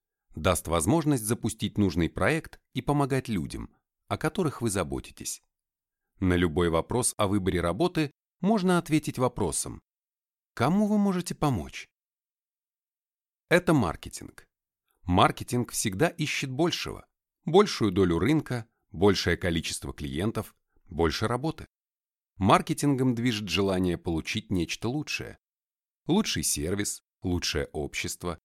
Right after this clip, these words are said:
лучшие результаты. Маркетинг генерирует культуру, статус, принадлежность и людей, похожих на нас. Но главное, маркетинг — это перемены. Перемены в культуре,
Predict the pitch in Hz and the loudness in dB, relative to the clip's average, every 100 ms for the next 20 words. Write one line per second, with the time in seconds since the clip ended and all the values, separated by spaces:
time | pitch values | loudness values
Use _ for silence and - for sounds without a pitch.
0 | _ _ 143 190 - 190 185 170 175 196 | _ _ -2 -2 0 0 0 0 -2 -2
1 | 185 - - _ _ _ _ _ _ _ | -6 -8 -20 _ _ _ _ _ _ _
2 | 90 95 160 - 139 131 120 107 120 120 | 0 4 4 0 -4 -2 -2 0 2 2
3 | 120 120 117 - 117 107 160 135 60 _ | 2 0 -2 -2 -4 -2 -2 -2 -8 _
4 | _ _ _ - - 90 90 98 - - | _ _ _ -4 0 2 2 0 -6 -10
5 | _ - 110 147 185 202 170 156 - _ | _ -2 2 2 0 0 0 -2 -8 _
6 | _ _ 156 175 175 214 - 156 - 139 | _ _ 0 2 2 0 0 -4 0 0
7 | 131 120 90 65 - - _ _ _ _ | 0 0 0 -2 -6 -8 _ _ _ _
8 | _ - 82 73 85 147 85 65 - _ | _ -4 -2 0 0 0 -2 -8 -12 _
9 | _ _ - 101 175 - 160 151 147 - | _ _ 0 2 2 0 -2 0 0 0
10 | 143 - 147 143 151 165 123 - _ _ | -2 -2 0 0 0 -2 -4 -10 _ _
11 | _ _ _ _ 151 196 220 151 - 98 | _ _ _ _ 6 6 6 4 2 -2
12 | 87 - 113 113 104 | -2 2 2 2 -2